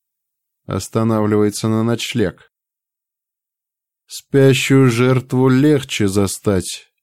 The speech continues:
одну и тихо убрать.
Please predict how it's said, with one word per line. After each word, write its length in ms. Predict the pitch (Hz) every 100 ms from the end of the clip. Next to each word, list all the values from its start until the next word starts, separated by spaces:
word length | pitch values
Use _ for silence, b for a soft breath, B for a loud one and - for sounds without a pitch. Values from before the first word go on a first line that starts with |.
| _
одну 760 | 104 101 101 101 101 90 82 _ _ _ _ _
и 160 | - 95
тихо 500 | - - 127 - 127
убрать. 840 | 131 131 120 98 87 80 - -